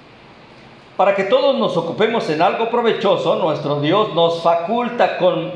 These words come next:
muchos dones y capacidades, las cuales deben ser bien empleadas. Primera carta a los Corintios, capítulo doce,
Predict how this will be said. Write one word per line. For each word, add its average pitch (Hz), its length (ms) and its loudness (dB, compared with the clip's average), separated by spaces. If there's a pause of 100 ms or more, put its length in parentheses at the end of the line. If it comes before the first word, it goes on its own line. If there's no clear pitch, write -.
muchos 214 640 0
dones 208 540 0
y 208 140 -6
capacidades, 185 800 0
las 139 200 -4
cuales 165 340 0
deben 165 300 -2
ser 147 380 0
bien 170 440 2
empleadas. 139 680 -4 (760)
Primera 151 380 -2
carta 151 320 -2
a - 20 -4
los 113 160 -6
Corintios, 113 540 -6
capítulo 123 520 -6
doce, 135 720 -2